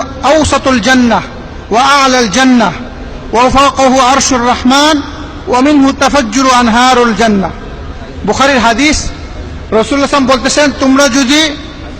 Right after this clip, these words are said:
আল্লাহর কাছে জান্নাত চাও, তাহলে জান্নাতুল ফিরদাউস যাবে। কারণ কি? সেটা সমস্ত জান্নাতের সেন্টার।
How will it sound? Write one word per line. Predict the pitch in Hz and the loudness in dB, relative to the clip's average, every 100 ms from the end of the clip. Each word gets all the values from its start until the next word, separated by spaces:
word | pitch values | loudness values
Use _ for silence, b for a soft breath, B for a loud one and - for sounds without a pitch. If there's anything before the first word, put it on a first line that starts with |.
| - - - - - - | -14 -14 -14 -14 -12 -4
আল্লাহর | 226 254 277 294 277 | -2 2 2 2 2
কাছে | 277 262 202 147 - - - - - 220 160 | 2 2 0 -4 -12 -14 -14 -14 -12 -8 -2
জান্নাত | 233 254 262 277 - - | 2 2 2 0 0 0
চাও, | 262 233 156 - - - - - - - - | 4 4 0 -6 -10 -12 -12 -12 -12 -8 -2
তাহলে | 220 269 269 | 2 2 2
জান্নাতুল | 202 262 262 269 247 254 | 2 2 2 2 0 0
ফিরদাউস | 196 240 202 269 262 - | 0 0 2 2 2 0
যাবে। | 240 196 160 - - - - - - - - | 0 0 -4 -8 -14 -14 -14 -14 -12 -12 -4
কারণ | 226 262 277 | 0 2 2
কি? | 240 330 320 - - - - - - - - - - | 2 0 0 -6 -12 -12 -12 -14 -14 -14 -12 -12 -4
সেটা | 247 247 294 | -2 2 0
সমস্ত | - 302 311 - 311 285 | 2 0 0 0 0 0
জান্নাতের | 262 262 285 294 285 | 0 0 0 0 -2
সেন্টার। | - 269 262 254 | 0 0 2 0